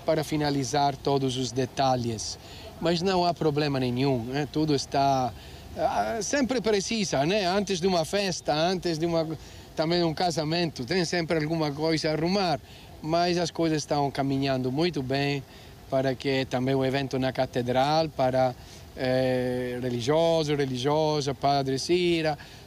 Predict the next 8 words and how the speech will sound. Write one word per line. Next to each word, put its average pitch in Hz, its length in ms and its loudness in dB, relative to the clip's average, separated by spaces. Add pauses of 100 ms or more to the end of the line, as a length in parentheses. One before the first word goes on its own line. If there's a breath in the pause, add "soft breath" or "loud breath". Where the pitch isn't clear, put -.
(140 loud breath)
seminaristas, 139 960 0
catequistas, 160 1120 0
eh, 143 240 -2 (380 loud breath)
e 143 100 2
o 131 60 4
povo 139 320 0
de 208 100 0
Deus, 156 460 0